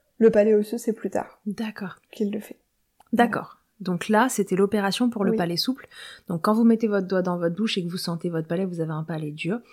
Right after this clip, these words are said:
Speaker 2: Et si vous le mettez vraiment plus loin, ne vous faites pas
Speaker 1: Mm.
Speaker 2: vomir, mais vous avez le palais souple derrière. Et donc là, c'était l'opération pour le palais
Speaker 1: Oui,
Speaker 2: souple.
Speaker 1: c'est ça.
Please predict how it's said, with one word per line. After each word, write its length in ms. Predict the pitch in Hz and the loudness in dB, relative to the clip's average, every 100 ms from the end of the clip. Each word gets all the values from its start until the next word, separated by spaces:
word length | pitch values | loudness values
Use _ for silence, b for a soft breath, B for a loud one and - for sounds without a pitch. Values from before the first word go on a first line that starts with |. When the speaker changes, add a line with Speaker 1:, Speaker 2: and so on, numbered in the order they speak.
| B B B | B B B
Speaker 2:
Et 40 | |
si 140 | 170 - | -4 2
vous 100 | 208 | 6
le 60 | |
mettez 260 | 208 202 202 | 8 6 4
vraiment 340 | 170 180 202 | 2 4 4
plus 160 | 208 208 | 2 0
loin, 220 | 196 190 | 0 2
ne 100 | 165 | 0
vous 140 | 175 185 | 0 0
faites 180 | 185 - | -4 -2
pas 140 | 175 | 0
Speaker 1:
Mm. 20 | |
Speaker 2:
vomir, 320 | 165 165 233 | 0 0 2
mais 160 | 214 208 | 4 4
vous 180 | 202 190 | 4 2
avez 200 | 180 214 | 4 4
le 120 | 208 | 2
palais 440 | 185 190 202 233 _ _ | 2 0 -2 -4 _ _
souple 400 | - - 226 208 | -12 -10 -8 -6
derrière. 340 | 185 180 170 | -2 -2 -2
Et 60 | 156 | -2
donc 200 | 170 185 | -2 0
là, 80 | 233 | 0
c'était 260 | 226 214 214 | 0 2 2
l'opération 500 | 208 196 190 190 226 | 2 0 -2 2 0
pour 120 | 214 | 0
le 60 | 196 | -2
palais 220 | 196 196 | 2 2
Speaker 1:
Oui, 40 | 185 | 0
Speaker 2:
souple. 280 | - - | -6 -10
Speaker 1:
c'est 80 | 196 | -12
ça. 100 | 202 | -14